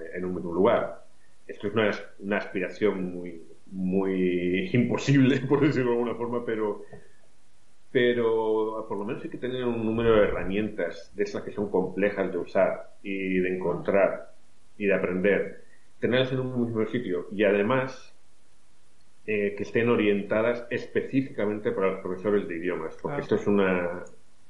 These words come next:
Speaker 1: una cuestión que muchas veces nos complica la vida. Vamos a buscar un calendario para que los alumnos puedan reservar nuestras clases.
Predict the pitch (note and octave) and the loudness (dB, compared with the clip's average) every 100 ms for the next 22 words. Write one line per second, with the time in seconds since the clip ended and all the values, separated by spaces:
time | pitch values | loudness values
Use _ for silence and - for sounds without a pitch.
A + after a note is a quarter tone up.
0 | - G#2 G#2 G2+ A2+ G#2+ G2 F#2+ F#2+ G2 | -4 0 0 0 2 2 2 2 2 0
1 | F#2+ F#2+ G#2+ - - - - - G#2 G2+ | 0 2 2 0 -8 -14 -10 -4 0 0
2 | F#2 G2 F#2+ F2+ F2 D#2+ - G2 A2 A#2+ | 2 2 4 2 0 -4 -8 0 2 2
3 | A2+ - A#2 A#2 A2 G#2+ G2+ G#2+ A2+ B2 | -2 0 -2 0 2 2 2 2 4 4
4 | A#2+ G2 G2 F#2 F#2 F2+ G2 G#2 G#2+ A2 | 2 0 -2 -2 -2 -2 -2 -2 2 2
5 | G2+ F#2+ G2+ G2+ G2 G#2+ - E2+ E2 D#2 | 2 2 2 2 0 -4 -4 -6 -6 -10
6 | - | -12